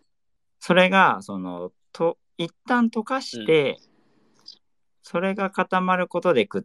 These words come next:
Speaker 1: つくっていう、
Speaker 2: うん。
Speaker 1: 接着の概念ね。
Speaker 2: うんうんうんうん。
Speaker 1: でもさ、これってむしろ、
Speaker 2: うん。
Speaker 1: その、メジャーなくっつき方で、
Speaker 2: うん。確かに。
Speaker 1: この世のものとして。
Speaker 2: うん。うんうん。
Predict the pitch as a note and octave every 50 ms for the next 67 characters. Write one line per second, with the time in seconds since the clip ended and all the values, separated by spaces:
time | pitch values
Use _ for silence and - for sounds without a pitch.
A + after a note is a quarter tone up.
0 | _ - - F#2 - F#2+ E2+ - _ - E2+ D#2+ D#2 D#2 E2+ F2+ F#2 F2 C#2 A1+
1 | - _ _ _ _ _ _ _ _ _ _ _ _ _ _ _ _ _ _ _
2 | _ _ _ _ _ _ _ _ - - - G#2+ - - G#2+ F#2+ - G#2 F#2+ F2+
3 | F2 - F#2 F2+ F2+ F2 E2+ - A#2 A2 G#2 A2 G2+ G2 G2+ G2+ G2+ G#2 G2+ G2+
4 | G#2 F#2+ F#2 F2+ F#2+ _ _ _ _ _ _ _ _ _ _ _ _ _ _ _
5 | - G3+ A3+ A3+ F3 D#3+ D#3 C#3+ - F#3+ G3+ A3+ A#3 A#3 - A3+ A3 A#3 A#3+ -
6 | G#3 F3+ F3 G3 F#3+ D#3+ B2 F2 - _ _ _ _ _ _ _ _ _ _ _
7 | _ _ - B2+ A#2+ A2+ A2 G#2+ G#2 G2+ G2+ G2+ G2+ G2 G2 G#2 A#2 B2+ C3 B2+
8 | A#2+ C#3+ D3 C#3+ C#3+ C#3+ C#3 C#3 C#3 - F3+ E3+ C3 G#2+ - _ _ _ _ _
9 | _ - C3+ B2 A#3+ - - A2+ - _ _ - A#2 A2+ - - _ - A2 G2
10 | - A2 G2 - - D2+ - - E2 D2 - - _ _ _ - - F#2+ E2+ E2
11 | E2 D#2+ D#2+ D#2 D2+ D2+ D#2+ E2 D#2 D2+ D2 D2 D2+ D2 D2 G#2+ G2 F#2+ - -
12 | - - G#2 G#2+ G2